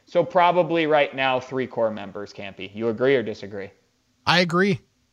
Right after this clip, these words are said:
Speaker 2: Yeah, I, and, and it's, it was mentioned in that same cut that I played before of just how dependent the Bulls were on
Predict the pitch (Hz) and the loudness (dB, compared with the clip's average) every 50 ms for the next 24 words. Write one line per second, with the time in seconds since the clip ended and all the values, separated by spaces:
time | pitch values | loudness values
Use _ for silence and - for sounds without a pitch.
0 | _ _ - 170 175 156 127 123 - 156 180 180 180 190 190 196 185 180 - 196 | _ _ 0 2 2 2 0 -2 0 0 0 2 2 2 2 0 -2 -2 -2 0
1 | 180 175 175 165 180 175 175 - - - - - - - - _ _ _ _ _ | 0 0 0 0 0 -2 -2 -2 -4 -4 -2 -2 -4 -6 -8 _ _ _ _ _
2 | _ _ _ _ _ _ _ _ _ 175 175 165 175 170 131 160 175 185 202 202 | _ _ _ _ _ _ _ _ _ -4 -2 0 0 0 2 4 4 4 4 4
3 | 196 - 208 190 190 185 180 175 - 185 180 180 180 185 175 170 170 170 170 165 | 2 2 2 2 2 0 0 0 0 2 2 2 2 2 2 2 2 2 2 0
4 | - - - 202 185 180 185 180 175 165 135 - - 190 190 190 196 175 170 151 | -2 0 0 2 2 2 2 2 0 0 0 2 2 2 2 2 0 -2 0 2
5 | 185 185 180 165 170 - - 233 254 277 262 226 190 180 175 180 160 156 185 170 | 2 2 2 0 -2 -4 -2 0 2 2 4 2 2 2 2 0 2 0 0 0
6 | - - - _ _ _ _ - 190 190 185 170 151 - 208 196 196 190 160 143 | -2 -4 -12 _ _ _ _ 4 4 4 4 2 0 0 0 0 0 -2 -4 -6
7 | 156 131 165 165 170 175 175 160 151 156 156 165 170 165 156 - 131 143 151 151 | -4 -2 0 2 2 2 2 0 0 0 0 2 2 0 0 0 0 0 0 2
8 | 156 151 151 147 139 | 0 0 0 -2 -4